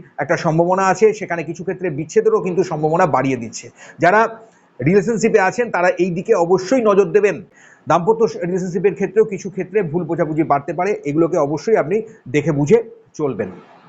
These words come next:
কর্মের জায়গায় আপনাদের বেশ ভালো উন্নতি আছে,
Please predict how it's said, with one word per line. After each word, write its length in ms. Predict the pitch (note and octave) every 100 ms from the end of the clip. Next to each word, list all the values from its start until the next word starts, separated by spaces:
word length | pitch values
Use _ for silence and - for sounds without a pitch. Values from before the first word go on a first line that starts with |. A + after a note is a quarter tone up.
| - - - _ _ _ - - - -
কর্মের 340 | G#3+ C4 C#4
জায়গায় 420 | G#3+ A#3+ B3 C4+ C4+ - _ _
আপনাদের 340 | D#3+ G3+ G3+ F#3
বেশ 220 | G#3+ C#3
ভালো 220 | D#3 F3
উন্নতি 380 | F3+ F3 F#3+ G#3+
আছে, 220 | G3+ -